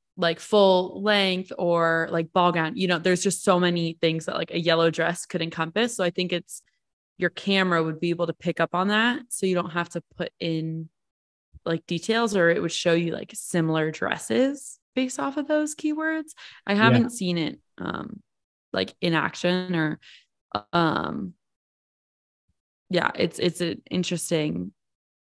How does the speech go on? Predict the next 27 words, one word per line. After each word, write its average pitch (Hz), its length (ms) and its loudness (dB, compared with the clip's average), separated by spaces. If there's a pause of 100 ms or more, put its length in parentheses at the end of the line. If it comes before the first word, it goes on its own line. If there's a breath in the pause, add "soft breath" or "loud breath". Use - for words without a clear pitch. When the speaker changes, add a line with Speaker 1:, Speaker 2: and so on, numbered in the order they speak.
(200)
Speaker 1:
it, 208 200 2
it, - 180 -4
I, 220 200 -4 (160)
it 247 180 -2
kind 247 300 4
of 269 160 4
reminds 190 400 4
me 220 80 2
of, 196 100 0
like, 165 220 -2
Pinterest 233 600 -2
almost, 262 580 2 (760)
of, 185 160 4
like, 160 300 2 (600)
you 190 120 2
can 147 60 10
Speaker 2:
Right. 139 140 8
Speaker 1:
have, 170 340 4
it'll 175 240 6
show 175 320 2
you, 175 160 4
like, 156 220 2 (1120)
like 170 360 0
items 170 400 0
or 170 60 -6
similar 160 420 -2
items. 196 680 -2